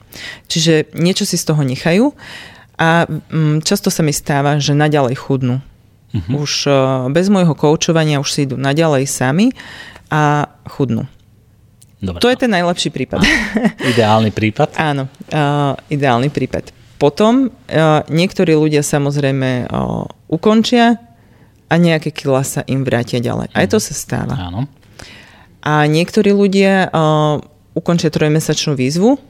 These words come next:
Speaker 1: a chcú naďalej pokračovať v spolupráci, pretože buď ch-, chcú ešte viac, a, alebo potrebujú schudnúť, e,
Speaker 2: Mhm.
Speaker 1: o mnoho viacej, lebo mám aj takých klientov, kde, e, kde je to už obezita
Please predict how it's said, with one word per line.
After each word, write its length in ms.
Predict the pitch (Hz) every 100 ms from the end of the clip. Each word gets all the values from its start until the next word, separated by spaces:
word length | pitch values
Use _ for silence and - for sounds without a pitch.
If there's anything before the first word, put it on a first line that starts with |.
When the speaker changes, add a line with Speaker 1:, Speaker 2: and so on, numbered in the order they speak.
| _ _ _ _ _ _ _
Speaker 1:
a 260 | 147 151 151
chcú 280 | - -
naďalej 380 | 160 147 151 143
pokračovať 520 | - - 147 - 143
v 80 | 139
spolupráci, 640 | - - 123 - 180 202 247
pretože 760 | 240 - 160 151 151 156 147 147 - - -
buď 180 | 226 240
ch-, 220 | - - -
chcú 220 | - - 240
ešte 280 | - - -
viac, 460 | 165 143 202 - - _ _ _ _ - - - -
a, 320 | 160 165 170
alebo 400 | - 170 170 156
potrebujú 720 | - - 156 - 143 123 117 127
schudnúť, 540 | - 135 127 123 131
e, 100 | -
Speaker 2:
Mhm. 140 | 104 98
Speaker 1:
o 80 | 147
mnoho 260 | 147 139
viacej, 460 | 127 123 131 - 113
lebo 340 | 117 123 139
mám 280 | 135 143 147
aj 140 | - 156
takých 260 | 156 156
klientov, 460 | - 143 143 147 135
kde, 420 | 147 135 131 127
e, 120 | - - 131 135 - - - _ - -
kde 200 | - 147
je 80 | 147
to 100 | 147
už 180 | - -
obezita 580 | 139 139 156 151 160